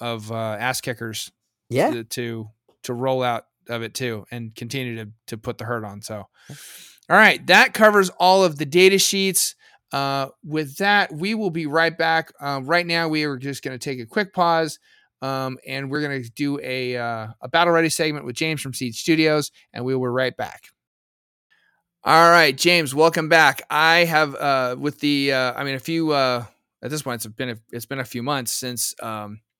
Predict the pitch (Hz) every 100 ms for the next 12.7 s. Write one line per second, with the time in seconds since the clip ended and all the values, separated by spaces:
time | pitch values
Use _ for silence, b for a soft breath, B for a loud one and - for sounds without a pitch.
0 | - - _ 104 104 101 139 185 175 127
1 | 123 110 127 117 - 123 131 139 131 127
2 | - 123 117 123 120 117 113 117 113 -
3 | 139 120 113 b b b 131 139 131 143
4 | 143 208 - 180 160 160 160 151 156 151
5 | - 147 135 127 - 135 123 139 143 143
6 | 139 135 127 110 _ _ - 135 120 139
7 | 143 127 - 123 107 - - _ 123 120
8 | 117 120 113 127 135 123 - 120 113 107
9 | 123 117 107 - 98 - - 120 117 123
10 | - - 120 117 113 - 135 147 147 139
11 | 127 143 139 120 151 139 117 143 143 123
12 | 123 120 - 120 113 107